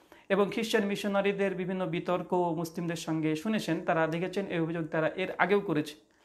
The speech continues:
তো যাই হোক, বাংলা ভাষাভাষী মানুষের কাছে যেহেতু এই অভিযোগটি নতুন, আর এই অভিযোগটি আজকে আমি সকালবেলায়, সরি, আজকে দুপুরবেলাতে আমি এই অভিযোগটি শুনেছি একজন নাস্তিকের তরফ থেকে। আমাদের একজন দিনী ভাই, উম, যিনি বাংলাদেশের শাহরিয়ার কবির,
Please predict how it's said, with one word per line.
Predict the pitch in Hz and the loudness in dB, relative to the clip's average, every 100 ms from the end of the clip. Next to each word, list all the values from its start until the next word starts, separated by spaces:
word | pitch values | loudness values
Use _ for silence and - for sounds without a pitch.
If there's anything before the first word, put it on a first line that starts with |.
| _ _ _ - | _ _ _ 0
তো | |
যাই | 214 240 | 6 6
হোক, | 247 | 8
বাংলা | 202 190 202 | 4 6 4
ভাষাভাষী | 214 214 214 208 202 | 4 0 -4 -2 -2
মানুষের | 190 190 - 196 | -2 -2 -2 -2
কাছে | 196 190 196 175 | 0 0 0 -2
যেহেতু | 185 180 190 | -2 -2 -2
এই | 190 180 | 0 0
অভিযোগটি | 175 180 - - 175 156 - - - - - | 0 -4 -4 0 2 2 0 -16 -20 -8 4
নতুন, | 180 202 254 262 311 | 4 6 6 4 0
আর | - 165 170 | 4 4 4
এই | 202 196 | 2 2
অভিযোগটি | 214 220 214 202 - 214 214 | 0 2 -2 -2 0 0 4
আজকে | 196 196 - 226 | 4 4 -4 0
আমি | 214 220 | 0 0
সকালবেলায়, | 214 - 185 202 196 175 156 220 | -2 -2 4 4 6 6 4 2
সরি, | - - 170 175 | -4 -2 2 2
আজকে | 165 196 | 2 -2
দুপুরবেলাতে | 175 220 226 202 180 180 | -4 -2 2 4 4 4
আমি | 175 | -2
এই | 170 170 | 0 -2
অভিযোগটি | 165 160 156 180 | -2 -4 -6 -8
শুনেছি | 165 180 180 233 - - - - _ | -4 -2 -2 -4 -6 -12 -20 -20 _
একজন | 185 185 190 | 2 4 2
নাস্তিকের | 190 202 - 220 220 - | 4 2 2 -2 -2 4
তরফ | 190 196 - | 4 4 -2
থেকে। | 208 240 240 | 0 4 4
আমাদের | 180 175 175 160 | 4 2 0 0
একজন | 170 165 151 165 160 | 0 0 0 2 2
দিনী | 156 170 165 | 0 0 2
ভাই, | 156 175 | 2 0
উম, | 285 - - - _ 175 175 165 165 160 160 | 0 -8 -20 -20 _ -2 2 4 4 2 0
যিনি | 151 175 | -2 2
বাংলাদেশের | 165 175 170 165 165 160 | 4 4 2 -2 -2 -4
শাহরিয়ার | - 170 165 160 151 | -2 0 2 2 2
কবির, | 156 156 220 254 | 2 0 0 -4